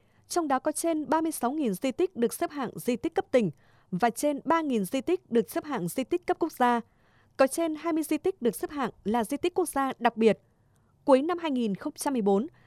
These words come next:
Việt Nam có tám di sản văn hóa vật thể, chín di sản văn hóa phi vật thể, bốn di sản tư liệu được vinh danh di sản thế giới.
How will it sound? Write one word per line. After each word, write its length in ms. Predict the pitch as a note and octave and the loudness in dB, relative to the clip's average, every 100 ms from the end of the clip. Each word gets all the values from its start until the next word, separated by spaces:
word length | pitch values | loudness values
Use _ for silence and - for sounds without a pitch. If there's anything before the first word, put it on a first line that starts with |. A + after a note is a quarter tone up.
| _ | _
Việt 220 | G3 C4 B3+ | 0 0 0
Nam 280 | D4 C#4+ | -4 -2
có 100 | C4 | -4
tám 300 | C#4 B3+ C#4 | -2 -2 -2
di 160 | D#4 D#4+ | -2 -2
sản 260 | - B3+ F#3 | -2 -2 -2
văn 140 | D4 | -4
hóa 180 | C4 C4+ | -4 -4
vật 140 | - | -2
thể, 220 | B3 A3 D#3+ _ _ _ | 0 0 0 _ _ _
chín 240 | - C4 D4 | -2 0 0
di 140 | F4 | -2
sản 280 | E4 C4+ F#3 | -2 -2 -2
văn 140 | E3+ D4 | -2 -4
hóa 240 | B3+ A#3+ | -2 -4
phi 180 | - D4+ | 0 -2
vật 160 | A#3+ | 0
thể, 220 | A#3 A3+ D#3+ _ _ _ - | 0 0 0 _ _ _ 2
bốn 260 | B3 C#4+ | 4 4
di 160 | - E4 | 0 -2
sản 240 | - A3+ | -2 -4
tư 120 | D#4 | -2
liệu 220 | C#4+ B3+ - | 0 0 0
được 200 | A3 A3+ | 0 0
vinh 140 | C#4+ | -2
danh 300 | B3 C#4 B3+ | -2 -4 -4
di 180 | A#3 C4+ | -4 -4
sản 200 | - G#3 | -4 -4
thế 100 | G#3 | -2
giới. 340 | - F#3+ A3+ | 2 2 2